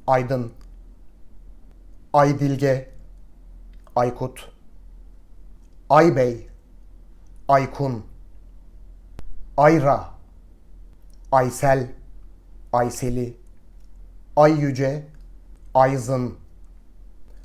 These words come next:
Ayberk, Ayla, Aylin, Aydoğan,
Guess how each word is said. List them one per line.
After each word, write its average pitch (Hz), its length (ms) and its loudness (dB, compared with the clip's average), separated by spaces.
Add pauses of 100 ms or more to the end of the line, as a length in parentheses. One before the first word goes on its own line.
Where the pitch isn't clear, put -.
(220)
Ayberk, 135 720 2 (680)
Ayla, 131 480 2 (840)
Aylin, 117 460 0 (1300)
Aydoğan, 139 680 4